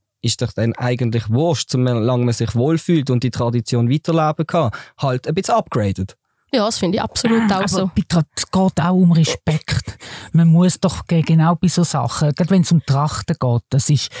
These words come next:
Speaker 3: da kann man doch nicht das einfach so verhunzen. Also ich
Speaker 1: Aber eben, wie Shannon ja gesagt hat, jetzt gibt's ja zum Beispiel eine, äh, Tradition seit hundert Jahren. Aber die hat's vorher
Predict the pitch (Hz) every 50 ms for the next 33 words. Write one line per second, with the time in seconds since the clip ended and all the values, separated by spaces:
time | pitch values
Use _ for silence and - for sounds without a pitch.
0 | - - - - - - - 139 - - 165 165 180 180 - 165 143 - 151 156
1 | 147 - - 151 143 - 156 151 151 151 - - - 165 - - 151 131 - -
2 | 170 170 190 208 - - - - - - - 151 180 180 190 208 - - 143 170
3 | 175 190 190 180 185 - - - 208 202 202 208 196 196 190 - - 185 180 185
4 | 180 - 190 160 - 160 - - 180 170 - - 165 - - 165 147 156 151 -
5 | - 160 156 143 143 139 147 135 131 127 127 123 113 113 113 104 104 - - -
6 | 117 120 113 113 110 107 - - 123 123 127 117 - 165 170 180 185 185 180 -
7 | - 147 - - _ _ - - - 117 143 147 156 151 147 131 - 123 123 123
8 | 120 107 92 95 - - - - - - - - - - - 127 139 147 160 156
9 | 131 - - - - - 156 160 151 - - 180 190 202 196 180 170